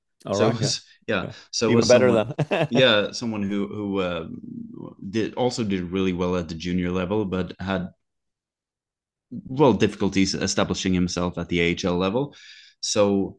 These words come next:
Speaker 2: the ability to get a former first round pick there, uh, he's still only, has he turned twenty-four yet? Uh, or is he
Speaker 1: Uh, no,
Speaker 2: twenty-three?
Speaker 1: October.
Speaker 2: October, yeah.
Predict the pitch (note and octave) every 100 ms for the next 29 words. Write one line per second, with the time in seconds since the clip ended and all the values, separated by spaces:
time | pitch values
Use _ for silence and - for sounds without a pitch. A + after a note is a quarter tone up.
0 | - G#2 G2+ A2+ B2 G2+ F#2+ G#2 F#2+ -
1 | - - F#2+ F#2+ F2+ F2+ F2 D#2+ F2+ F2
2 | - F2 F2 E2+ - E2+ E2+ E2 D#2 -
3 | G2 F#2+ - F#2 F#2+ - F2+ F2 F2 F2+
4 | - - F#2 D2+ - A2+ A#2+ B2 B2+ B2+
5 | B2 B2+ B2+ C3 C3 - _ _ - _
6 | _ - - A#2 - E2 E2+ F#2+ F#2+ F#2+
7 | G2 G#2+ G#2+ A#2 A#2+ G#2+ A#2+ - B2 A2+
8 | G#2 - _ _ - G2 G2 G2 F2+ E2+
9 | D#2+ F2